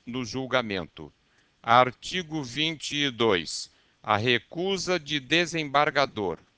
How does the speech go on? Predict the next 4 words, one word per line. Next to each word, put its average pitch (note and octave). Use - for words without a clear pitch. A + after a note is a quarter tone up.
por A2+
suspeição C#3
ou C3
impedimento B2